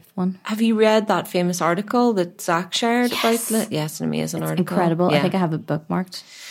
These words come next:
Speaker 2: Okay. Um, so I have told you this dream before, but the listeners will not have heard it. And I actually did mention to somebody on Instagram once who had sent us a message about loving the dreams.
Speaker 1: <laughs>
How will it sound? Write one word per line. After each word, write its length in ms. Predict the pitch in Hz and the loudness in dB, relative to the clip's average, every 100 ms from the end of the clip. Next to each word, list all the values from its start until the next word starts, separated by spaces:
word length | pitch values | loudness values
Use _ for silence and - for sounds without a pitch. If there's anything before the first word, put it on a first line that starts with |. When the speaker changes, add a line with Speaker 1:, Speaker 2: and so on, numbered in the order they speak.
| - - 202 | -18 -4 -2
Speaker 2:
Okay. 480 | 202 202 - 160 - _ | 0 0 -2 -6 -12 _
Um, 600 | 185 185 185 185 185 185 - - - - | 0 4 4 4 2 0 -6 -20 -20 -12
so 360 | - 208 190 - | 0 4 4 4
I 140 | 202 | 2
have 100 | 208 | 2
told 240 | 208 165 | 0 0
you 40 | 156 | -2
this 120 | 170 | -4
dream 200 | 170 156 | 0 0
before, 340 | 160 - 147 | -2 -2 -2
but 240 | 143 147 - | -2 -4 -2
the 80 | 147 | -2
listeners 420 | 151 - 156 151 | -2 -2 -4 -2
will 80 | 147 | 0
not 200 | 139 156 | 0 0
have 120 | 156 | 0
heard 200 | 160 147 | 0 2
it. 140 | 156 | 2
And 140 | - 175 | 2 2
I 40 | |
actually 340 | 175 175 - 202 | 2 0 -2 2
did 320 | 160 151 - | 2 2 -2
mention 540 | 170 147 151 156 175 175 | 0 2 2 2 2 0
to 260 | - 147 147 | 2 0 0
somebody 440 | 160 151 151 147 | 0 0 2 0
on 140 | - | 0
Instagram 560 | 143 143 - 170 170 170 | 0 0 0 0 2 4
once 500 | 175 175 175 - - - 165 | 4 2 0 -8 -12 -8 0
who 140 | 147 | 0
had 280 | 143 147 - | 0 -6 -4
sent 260 | 151 143 | -2 0
us 160 | 160 156 | -2 -2
a 20 | |
message 680 | 156 147 - 175 175 - - _ _ - | -2 -2 0 0 2 -2 -8 _ _ -4
about 240 | 151 151 | 0 2
loving 320 | 131 139 151 | 2 2 2
the 80 | 147 | 2
dreams. 760 | 147 147 143 160 170 170 - | 2 2 4 4 2 -2 -6
Speaker 1:
<laughs> 40 | 220 | 0